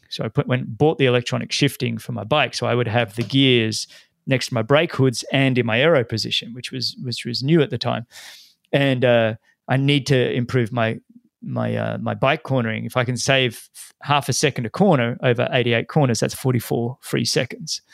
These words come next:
So I practiced so hard on, on the cornering. Anyway, got off the bike. Ben Collins had got a little gap on me, but I had sort of fifty seconds on the chasers and,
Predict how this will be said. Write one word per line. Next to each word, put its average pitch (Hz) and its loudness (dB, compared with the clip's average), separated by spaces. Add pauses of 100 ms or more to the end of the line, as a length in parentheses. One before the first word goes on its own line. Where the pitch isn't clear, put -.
(260)
So - -2
I 123 4
practiced - -6
so 143 -6
hard 135 2
on, 123 -6
on 127 -8
the 127 -8
cornering. 135 0
Anyway, 151 2 (400)
got 196 6
off - 2
the 139 4
bike. 131 2
Ben 175 2
Collins 135 2
had 123 -6
got 120 2
a 117 2
little 131 2
gap 120 -2
on 117 -2
me, 113 -2
but 120 2
I 123 2
had 123 2
sort 127 -2
of 113 -8
fifty - -2
seconds 123 -2
on 120 -2
the 110 -4
chasers 123 -2
and, 120 -6